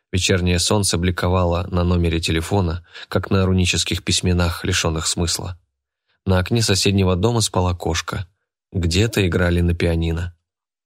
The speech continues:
Ель протиснулся мимо людей, толпившихся в притворе церкви, и пробрался вглубь по коридору, чтобы пристроить где-то коробку.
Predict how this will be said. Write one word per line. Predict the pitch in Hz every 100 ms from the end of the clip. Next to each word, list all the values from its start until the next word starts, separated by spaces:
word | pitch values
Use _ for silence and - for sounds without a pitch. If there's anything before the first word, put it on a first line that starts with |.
| _ _ _ _ _ -
Ель | 104 101 143
протиснулся | 123 117 113 - 123 - 107 - 101
мимо | 104 98
людей, | 90 87 87 117 110
толпившихся | - 90 - 98 - 90 - 87
в | -
притворе | 92 90 90 85
церкви, | - 110 110 - 95 90 _ _ -
и | 104
пробрался | 95 95 95 101 95 90
вглубь | 85 92 98 92 - -
по | 90
коридору, | - 82 82 104 92 78
чтобы | - 82 85
пристроить | 87 85 - 101 92
где-то | 82 87 85 92
коробку. | 90 90 85 - -